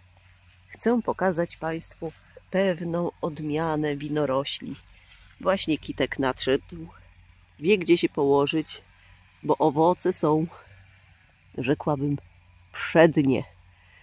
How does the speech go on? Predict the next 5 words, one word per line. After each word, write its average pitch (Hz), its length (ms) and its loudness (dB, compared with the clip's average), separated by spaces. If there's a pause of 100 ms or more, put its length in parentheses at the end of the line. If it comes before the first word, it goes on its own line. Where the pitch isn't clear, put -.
(400)
Niczym 175 440 0
najlepsze 180 760 6
trunki 196 880 4 (840)
z - 200 -14
czasów - 640 2